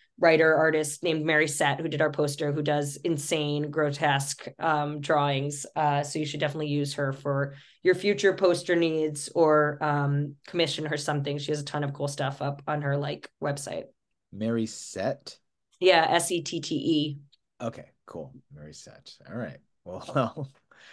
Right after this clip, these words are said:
Speaker 2: I'll put, try to put that in the show notes. Um, that's awesome. That's, that's great. Like, I mean, that is what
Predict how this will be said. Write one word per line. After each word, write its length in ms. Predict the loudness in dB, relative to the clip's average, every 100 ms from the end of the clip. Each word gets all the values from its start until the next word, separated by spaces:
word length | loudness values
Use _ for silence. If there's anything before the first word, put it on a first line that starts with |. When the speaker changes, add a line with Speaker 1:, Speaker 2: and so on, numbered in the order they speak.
| -20 -20 -6 -4
Speaker 2:
I'll 80 |
put, 160 | -4 0
try 140 | 4
to 60 | 4
put 120 | 4
that 140 | 0 0
in 60 |
the 60 | -4
show 200 | -6 -4
notes. 360 | -4 -6 -14 -18 2
Um, 960 | 6 8 8 6 6 6 4 2 -2 -10 _ _ 0
that's 180 | 4
awesome. 440 | 6 4 0 -8 -12 _ 0
That's, 360 | 4 4 2 -8
that's 400 | 4 4 4 -4 -10
great. 380 | 0 6 6 6
Like, 280 | 4 4 2
I 80 | 0
mean, 160 | 0 2
that 200 | 4 6
is 280 | 4 2
what 200 | 0 0